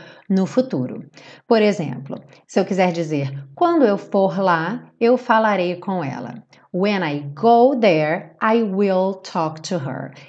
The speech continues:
Então, a segunda parte, que é eu falarei com ela, é essa sim, I will talk. Mas a primeira parte, quando eu for,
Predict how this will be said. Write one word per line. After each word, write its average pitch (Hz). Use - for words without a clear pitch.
Então, 185
a 190
segunda 240
parte, 196
que -
é 156
eu 202
falarei 160
com 233
ela, 196
é 185
essa 175
sim, 156
I 156
will 180
talk. 156
Mas 165
a 196
primeira 208
parte, 196
quando 185
eu 247
for, 202